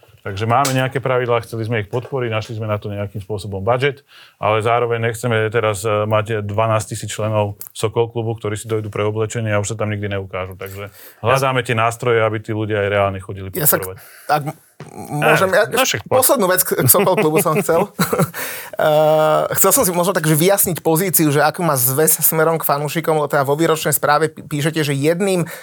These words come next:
Speaker 2: z kľúčových krokov v minulosti teda bolo otvorenie komunikácie s tradičnými klubmi s cieľom vytvoriť autentickú a emotívnu atmosféru na zápasoch Sokolov. To som citoval. Znamená to, že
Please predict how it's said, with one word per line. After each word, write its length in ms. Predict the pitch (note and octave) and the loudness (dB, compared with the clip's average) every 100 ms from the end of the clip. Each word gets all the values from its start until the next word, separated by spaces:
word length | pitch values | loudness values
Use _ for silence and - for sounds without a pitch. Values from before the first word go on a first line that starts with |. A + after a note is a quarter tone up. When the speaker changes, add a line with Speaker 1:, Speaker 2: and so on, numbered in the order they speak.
| - | -16
Speaker 2:
z 100 | - - | -6 -2
kľúčových 560 | D#3+ F3 A#3 C4+ E3+ - | 2 2 2 2 0 0
krokov 400 | C#3 C3 E3 E3 | 0 2 0 0
v 160 | C3 B2+ | -4 -2
minulosti 400 | C3+ B2+ - D#3 | -2 -4 -4 -4
teda 160 | D#3 E3+ - - - - | -2 -4 -8 -20 -16 0
bolo 240 | D3 F3 | 2 4
otvorenie 560 | F#3 F#3+ G#3+ A3 G#3 D#3 | 2 0 2 2 0 0
komunikácie 720 | D#3 F3 F#3+ F#3 E3+ - D3+ | 0 0 0 -2 -2 0 0
s 80 | - | 0
tradičnými 720 | C#3 D3 G#3 - G3 E3+ D#3 | 0 0 -2 -6 -4 -4 -4
klubmi 400 | C#3 C#3+ C#3 E3 | -4 -4 -4 -4
s 80 | - | 0
cieľom 480 | - D#3 E3+ F3 | 0 2 2 2
vytvoriť 480 | C3+ D#3 E3+ F3 D#3 | 0 -2 0 -2 -2
autentickú 800 | - C#3+ E3+ G3 F3+ F3 - D#3+ | 0 0 0 -2 -2 -4 -2 0
a 80 | C#3 - | 0 0
emotívnu 640 | D3+ F3+ F3+ E3+ D3+ D3 | 0 0 -2 -2 0 0
atmosféru 640 | - C#3 D#3+ D3+ D3 C#3+ C3+ | 0 0 0 0 0 -2 -4
na 80 | |
zápasoch 480 | B2+ C3 C3 - B2 | -2 -2 -2 -4 -4
Sokolov. 560 | - B2+ - C3+ D#2+ - _ _ _ | -2 -2 0 0 -2 -6 _ _ _
To 80 | B2+ | -8
som 240 | B2 C3 | -6 -4
citoval. 480 | C3 C3 A#2+ E2+ - - - _ - | -6 -4 -4 -4 -8 -18 -20 _ -4
Znamená 560 | A#2+ D3 E3 G3 F#3 F#3 | 2 4 4 4 2 2
to, 160 | F#3+ | 0
že 480 | D3+ D#3 D3 C3+ - | 2 2 2 0 -6